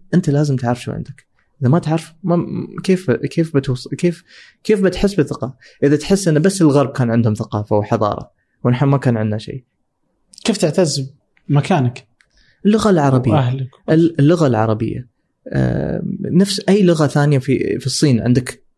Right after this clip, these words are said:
Speaker 1: أربعين، خمسين، ميتين لغة، بعدين في لغة تح-، توحدهم. اللغة العربية كانت نفس الشيء. في شبه الجزيرة كانوا يتكلمون أكثر عن أربعين لغة.
Speaker 2: مم.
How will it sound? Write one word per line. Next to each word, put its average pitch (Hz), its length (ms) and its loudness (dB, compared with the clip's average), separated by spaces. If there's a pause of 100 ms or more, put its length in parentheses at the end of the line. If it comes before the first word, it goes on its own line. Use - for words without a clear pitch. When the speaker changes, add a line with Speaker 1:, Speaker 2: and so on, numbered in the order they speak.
(180)
Speaker 1:
أربعين، 127 440 2
خمسين، 127 560 0 (120)
ميتين 135 440 2
لغة، 135 360 2 (460)
بعدين 135 240 2
في 147 120 2
لغة 151 220 4
تح-، - 360 -8
توحدهم. 123 480 0 (420)
اللغة 233 140 0
العربية 170 400 2
كانت 196 280 2
نفس 196 140 -6
الشيء. 123 280 -2
في 170 180 0
شبه 165 200 2
الجزيرة 127 340 2
كانوا 147 220 2
يتكلمون 151 380 0
أكثر 160 240 -2
عن 139 160 -2
أربعين 139 380 2
لغة. 117 280 0 (360)
Speaker 2:
مم. 135 280 -2